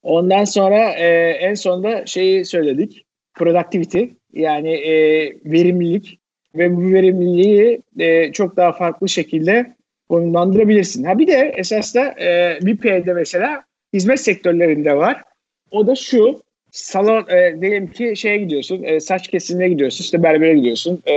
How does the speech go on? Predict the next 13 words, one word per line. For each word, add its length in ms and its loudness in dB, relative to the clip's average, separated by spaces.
ya 360 4
da 260 2
kadınlar, 400 -2
e, 480 -2
saç 240 -4
salonlarına 480 -2
gidiyorlar 460 2
ya 120 0
da 120 0
bir 60 2
sigorta 500 0
şirketisin 560 -6
sen. 420 0